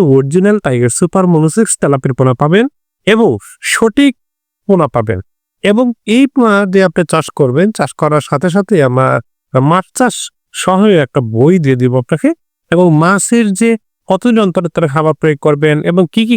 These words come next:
খাবার দিবেন, সেটা কিন্তু এই বইয়ের মধ্যে জানা থাকবে। রূপালী মৎস্য হ্যাচারি টাইগার সুপার মনোসেক্স তেলাপিয়ার পোনা করে থাকে আমরা। রূপালী মৎস্য হ্যাচারি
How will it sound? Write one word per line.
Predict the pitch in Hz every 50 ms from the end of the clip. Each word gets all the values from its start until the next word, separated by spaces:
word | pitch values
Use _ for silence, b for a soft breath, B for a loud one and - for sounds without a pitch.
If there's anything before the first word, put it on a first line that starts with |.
| -
খাবার | - 165 139 139 135 156
দিবেন, | 196 240 247 -
সেটা | - - 156 147 147 143
কিন্তু | 147 143 139 147 143 135 - _ _ _ _ -
এই | 185 185
বইয়ের | 147 123 143 170 190 202 185
মধ্যে | 156 123 117 120
জানা | 117 120 120 110
থাকবে। | - - 113 110 120 123 120 - _ _ _ _ -
রূপালী | 147 131 151 156 - 202 202 220 220
মৎস্য | 226 208 - - 214 214
হ্যাচারি | 208 196 - 233 226 247 277 339 - _ _ _ _
টাইগার | - 127 123 135 139 -
সুপার | - 165 143 170 175 160
মনোসেক্স | 160 160 170 165 - 190 175 - -
তেলাপিয়ার | - 190 190 185 - - 190 185 -
পোনা | - 208 240 277 - _ _ _ _ _ -
করে | - 151 127 123
থাকে | - - 123 - - - -
আমরা। | - 170 175 175 180 196 196
রূপালী | 175 160 147 165 180 185 208 208
মৎস্য | 214 190 - 208
হ্যাচারি | 170 156 151 - 190 202 247